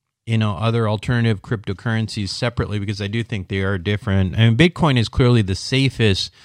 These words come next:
of the cryptocurrencies. It's not going anywhere. It's not one that I'm worried that just disappears. I don't care what Peter Schiff says. He's wrong about that. Bitcoin is here to stay,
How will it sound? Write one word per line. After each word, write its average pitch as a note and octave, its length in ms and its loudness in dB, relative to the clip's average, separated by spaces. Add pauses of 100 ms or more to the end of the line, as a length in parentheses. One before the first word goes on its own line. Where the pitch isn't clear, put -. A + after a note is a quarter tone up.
(340)
of A2 160 -4
the G#2+ 100 -2
cryptocurrencies. G#2 1080 -2
It's A#2 180 -6
not C3+ 300 -2
going A#2 320 0
anywhere. G#2 540 4
It's G2+ 180 -2
not A#2+ 240 0
one A2 280 -2
that G#2+ 200 0
I'm G#2 300 -2
worried G#2 440 0
that F#2+ 200 -4
just - 340 -2
disappears. G2 760 -2
I G2+ 80 0
don't G#2 160 2
care G2 160 -2
what F#2 160 -2
Peter F2+ 260 0
Schiff F2+ 260 -6
says. E2+ 280 -4
He's E2+ 220 -4
wrong F2 460 0 (460)
about F#2+ 440 2
that. F#2 320 0 (320)
Bitcoin D#3 520 -2
is A2+ 140 -2
here A#2+ 180 -2
to A2 80 0
stay, D#2+ 560 -4